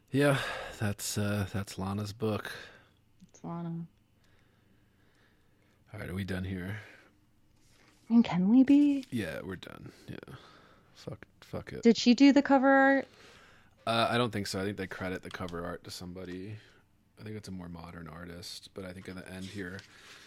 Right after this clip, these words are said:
Speaker 1: the notes section, um, the cover image is a oil painting by Erica Lee Sears, copyright twenty twenty.
Speaker 2: Just some, yeah, just, I mean, someone let me know if you think this image of these dandelions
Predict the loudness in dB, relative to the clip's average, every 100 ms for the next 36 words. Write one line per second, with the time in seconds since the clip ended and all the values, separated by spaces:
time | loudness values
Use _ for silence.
0 | -14 -8 -4 -4 -6 -6 -6 -6 -4 -4
1 | -4 -8 -12 -12 -8 -6 -6 -8 -10 -14
2 | -16 -18 -16 -12 -8 -4 -2 -2 -4 -4
3 | -6 -8 -8 -8 -8 -8 -10 -8 -6 -4
4 | 0 0 0 -4 -4 -6 -6 -6 -8 -8
5 | -8 -8 -8 -8 -6 -8 -8 -12 -14 -14
6 | -10 -10 -8 -10 -10 -8 -8 -8 -8 -6
7 | -4 -4 -4 2 8 8 8 2 2 2
8 | 0 -4 0 6 6 6 4 4 6 6
9 | 4 2 4 2 2 -2 -2 -2 0 0
10 | -2 -2 0 2 0 -2 -2 0 0 -2
11 | 2 4 4 4 2 2 0 -2 -2 -2
12 | -6 -12